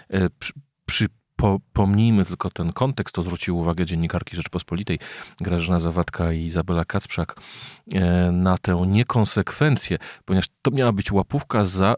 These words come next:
zgodę na sprowadzanie rosyjskiego gazu, rosyjskiego węgla do Polski. Tymczasem, e, Marcin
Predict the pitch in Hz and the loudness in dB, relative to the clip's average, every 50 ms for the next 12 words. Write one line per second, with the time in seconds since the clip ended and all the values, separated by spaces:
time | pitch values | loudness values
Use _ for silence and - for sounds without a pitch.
0 | - - 98 95 90 107 107 - 107 104 98 90 117 127 - - - 98 87 85 | 0 -4 -6 -6 -6 -6 -2 2 2 2 2 2 2 0 0 -2 -2 0 0 2
1 | 80 85 104 135 - - - _ _ _ _ _ _ _ _ _ _ _ _ _ | 2 2 0 0 -4 -12 -20 _ _ _ _ _ _ _ _ _ _ _ _ _
2 | _ _ _ _ _ _ _ _ _ _ _ _ _ _ _ _ - - - - | _ _ _ _ _ _ _ _ _ _ _ _ _ _ _ _ -14 -10 -4 0
3 | - 117 110 98 107 104 92 104 110 110 113 113 107 107 - - - 104 104 95 | 2 2 4 4 4 4 4 4 2 2 2 2 0 -2 -2 -6 -4 -4 -2 -2
4 | - 101 92 - - 95 85 - 90 78 82 80 78 76 78 80 76 - - _ | -2 -2 -4 -4 -6 -6 -4 -2 -2 0 0 0 0 0 0 -2 -4 -4 -8 _
5 | _ - 113 104 101 - 113 101 - - 92 85 95 87 85 95 90 87 82 82 | _ 2 2 2 2 2 0 0 0 0 0 2 0 2 2 2 2 2 2 2
6 | 80 - - _ _ _ _ - 101 101 98 117 - - 127 98 - - - - | 0 -2 -4 _ _ _ _ -10 -4 -2 -2 0 2 2 2 2 2 0 -4 -8
7 | - - - - - - _ _ _ _ - - 117 92 95 - - - 135 156 | -8 -8 -12 -18 -20 -20 _ _ _ _ -2 0 0 2 0 2 2 2 2 2
8 | 156 - - - 76 71 67 67 - - - - - - - - _ _ _ _ | 2 0 0 0 0 0 0 -4 -6 -10 -16 -20 -20 -20 -20 -20 _ _ _ _
9 | - 95 92 90 87 87 87 85 85 90 101 101 101 107 - - - - 98 92 | 0 2 4 4 4 4 4 2 2 4 4 2 2 0 -4 -6 -6 -2 0 0
10 | 87 85 85 85 | 2 2 2 0